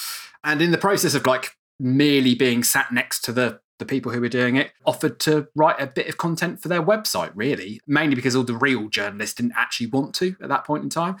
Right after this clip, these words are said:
This wasn't actually that long ago, really, in the scheme of things, but e-, even so, in this kind of period where, uh, very much the online version of the magazine was very much look-, looked down upon a bit by the rest of the team, offered to do a bit of kind of blogging, which was kind of the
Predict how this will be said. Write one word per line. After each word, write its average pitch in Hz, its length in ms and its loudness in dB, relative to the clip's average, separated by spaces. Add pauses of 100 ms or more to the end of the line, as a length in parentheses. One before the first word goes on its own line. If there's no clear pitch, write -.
(220)
This 185 120 6
wasn't 185 200 4
actually 160 380 0
that 117 240 -2 (200)
long 139 220 6
ago, 104 180 0
really, 101 300 2
in 95 60 -4
the 98 80 -4
scheme 104 220 -2
of - 40 -14
things, 107 180 -6
but 143 140 2
e-, 135 180 4
even 160 240 2
so, 113 240 2
in 110 100 0
this 110 100 -4
kind 120 160 0
of - 60 -10
period 120 340 2
where, 110 200 0 (100)
uh, 113 200 0
very 113 160 0
much 113 160 -2
the 131 80 0
online 117 500 2
version 113 320 0
of 110 60 -6
the 113 80 -4
magazine 107 400 -2
was 107 100 -6
very 107 140 -2
much 110 220 -4
look-, 113 160 -6 (180)
looked 139 240 -2
down 110 260 2
upon 101 220 -8
a 92 40 -4
bit 107 340 -6
by 98 260 2 (100)
the 110 100 -4
rest 98 220 -4
of 104 60 -14
the 95 60 -12
team, 92 280 -10
offered 127 360 -2
to 104 100 -10
do 104 400 -2
a - 20 -12
bit 131 140 -4
of - 80 -10
kind 127 140 -2
of - 160 -10
blogging, 127 480 4
which - 180 -20
was 104 100 -8
kind 104 200 -6
of 98 80 -12
the 101 180 -6